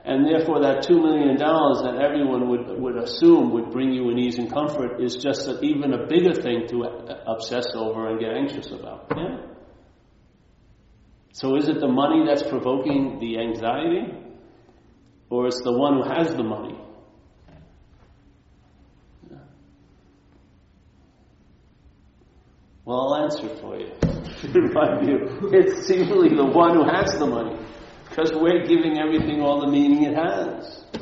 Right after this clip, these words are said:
So while we're trying to deal with all of these effects of, let's say, self-centeredness, yeah, it would probably be pretty good to look at the center of the system that's spinning out all these effects, which is self, yeah?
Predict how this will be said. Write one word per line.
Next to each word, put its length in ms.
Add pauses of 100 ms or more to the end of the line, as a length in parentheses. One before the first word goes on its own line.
(200)
So 560 (420)
while 280
we're 180
trying 300
to 160
deal 320
with 420
all 320
of 140
these 260
effects 920 (220)
of, 200
let's 240
say, 140
self-centeredness, 1080
yeah, 300 (220)
it 260
would 180
probably 520
be 60
pretty 300
good 200
to 80
look 300
at 200
the 80
center 480
of 60
the 120
system 680 (160)
that's 320
spinning 320
out 180
all 160
these 100
effects, 720 (100)
which 280
is 200
self, 460 (340)
yeah? 340